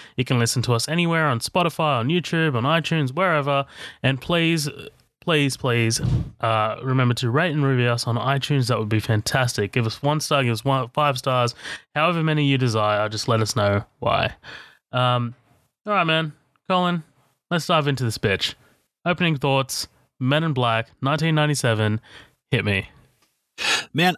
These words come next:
Speaker 2: I, uh, I can remember this movie. I can remember when it came out. You know, I was at that, I was at that prime age where, you know, you, five, six,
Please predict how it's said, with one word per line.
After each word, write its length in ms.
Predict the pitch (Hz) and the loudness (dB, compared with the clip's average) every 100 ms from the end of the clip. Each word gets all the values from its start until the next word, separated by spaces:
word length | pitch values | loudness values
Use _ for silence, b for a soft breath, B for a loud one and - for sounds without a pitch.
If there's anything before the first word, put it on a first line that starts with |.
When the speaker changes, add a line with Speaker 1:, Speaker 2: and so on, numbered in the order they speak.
| - | 0
Speaker 2:
I, 340 | 175 190 175 | 0 2 2
uh, 440 | 160 139 117 107 95 82 - - | 2 2 2 0 -2 -8 -8 -4
I 100 | 156 | -2
can 140 | 190 | 0
remember 280 | 180 226 285 | 0 0 2
this 220 | 185 - | 0 0
movie. 260 | 120 131 117 | 0 0 0
I 100 | 147 | 0
can 120 | 151 | 0
remember 180 | 175 151 | 0 0
when 100 | 120 | 0
it 80 | 95 | 0
came 260 | 135 117 | 0 2
out. 300 | 104 95 90 82 | 2 2 0 0
You 160 | 113 | 2
know, 80 | 104 | 2
I 80 | 101 | 2
was 160 | 101 104 | 2 0
at 100 | 98 | 0
that, 140 | 90 64 - | -2 -2 -4
I 80 | - | -2
was 140 | 101 98 | 0 0
at 60 | |
that 120 | 95 | 0
prime 400 | - - 139 135 | -2 0 0 2
age 340 | 120 123 123 104 | 0 0 0 -2
where, 300 | 98 95 92 B B B - | 0 2 0 B B B -2
you 80 | |
know, 180 | 120 101 | 0 -2
you, 180 | 98 123 - | -2 -4 -4
five, 400 | - 147 156 139 | -4 0 0 -2
six, 520 | - 143 - - - | -2 -2 0 -2 -2